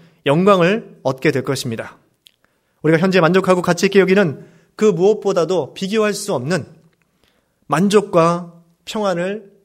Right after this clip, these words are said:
하나님 안에서 얻게 될 것입니다. 이 여정 속에 우리가 오늘이라는 현재를 살아가고 있는 것이죠. 또한 우리가 기억할 것은 하나님께서는 순종하는 자들에게 약속하신 것들보다 더 많은 축복을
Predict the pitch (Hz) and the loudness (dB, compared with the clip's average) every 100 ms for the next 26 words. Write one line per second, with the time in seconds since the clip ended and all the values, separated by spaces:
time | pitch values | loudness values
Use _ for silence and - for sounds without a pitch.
0 | _ - 240 208 175 143 143 139 165 214 | _ -12 -6 -4 -4 -6 -6 -8 -10 -12
1 | - 127 - 131 120 123 - 101 - - | -10 -10 -6 -6 -6 -8 -8 -12 -16 -20
2 | _ _ _ _ _ _ _ _ - 160 | _ _ _ _ _ _ _ _ -4 0
3 | 147 175 175 170 151 165 151 160 156 127 | 2 0 0 0 2 2 4 4 2 -2
4 | - _ _ - 190 226 196 180 170 175 | -16 _ _ 0 2 4 2 0 -2 -4
5 | 175 170 - 226 185 165 180 185 - _ | -6 -14 -8 -6 -4 -4 -6 -10 -20 _
6 | - 135 185 160 139 117 117 107 - - | -18 -12 -8 -6 -8 -10 -12 -14 -16 -20
7 | _ _ _ _ _ _ _ _ _ _ | _ _ _ _ _ _ _ _ _ _
8 | _ - 147 185 170 180 180 196 190 185 | _ -10 0 2 2 2 4 2 2 2
9 | 175 196 185 131 - _ _ _ - 226 | 2 2 0 -2 -14 _ _ _ 0 0
10 | 214 202 202 254 247 226 220 190 175 175 | 2 0 0 -2 0 2 4 2 2 2
11 | 202 143 - _ _ _ _ _ _ - | 2 0 -6 _ _ _ _ _ _ -6
12 | 175 226 220 214 202 202 196 185 185 180 | -4 -2 -4 -2 -2 -2 -2 2 0 2
13 | 170 226 175 185 - - 180 170 196 220 | 0 2 0 0 -6 -6 -4 -2 -2 -4
14 | - | -16